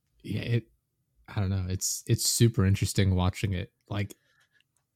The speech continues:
it's blown up in the last few months. Watching, like, my workload has not changed a ton, but, like, the way I'm able to use Chat G P T is so useful.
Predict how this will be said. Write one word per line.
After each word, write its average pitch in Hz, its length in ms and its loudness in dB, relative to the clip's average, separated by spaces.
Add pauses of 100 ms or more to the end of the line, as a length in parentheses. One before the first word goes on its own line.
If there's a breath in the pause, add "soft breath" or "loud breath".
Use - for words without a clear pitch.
(180)
it's 135 180 4
blown 165 300 8
up 139 180 6
in 113 60 6
the 101 60 6
last 104 260 2
few 107 220 4
months. 98 420 0 (360)
Watching, 123 420 4
like, 107 280 2 (420)
my 131 180 6
workload 139 720 4 (420)
has 160 180 8
not 190 160 4
changed 147 340 2
a - 80 -20
ton, 127 320 6
but, 123 160 4
like, 110 200 2 (180)
the 120 80 6
way 120 260 6
I'm 120 180 6
able 104 220 2
to 113 60 4
use 110 200 6
Chat 110 260 2
G 113 100 2
P 107 140 2
T 101 480 0
is 120 180 0
so 104 200 4
useful. 98 540 0